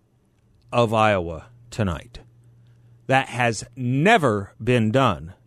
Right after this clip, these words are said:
in a competitive race, where there, that is to say, where a Republican has faced challengers.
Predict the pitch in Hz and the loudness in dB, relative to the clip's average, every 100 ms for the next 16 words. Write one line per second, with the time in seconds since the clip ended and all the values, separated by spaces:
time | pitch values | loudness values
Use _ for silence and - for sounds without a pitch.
0 | _ _ 120 113 - 113 101 135 120 110 | _ _ -4 -4 -2 -4 -2 0 0 -2
1 | 98 107 90 73 - - - _ - 110 | -2 -2 -2 -6 -14 -14 -18 _ -2 -2
2 | 113 98 - 123 113 110 - 110 127 110 | 0 -4 -6 -2 -2 -2 -6 -4 0 0
3 | 104 - - - - 120 117 110 107 - | -2 -8 -20 -20 -2 2 4 4 2 2
4 | 131 120 123 110 113 - 117 107 - - | 0 0 -2 -4 -4 -4 -2 -2 -4 -12
5 | - 120 98 85 - - - - | -4 0 0 -4 -8 -16 -18 -18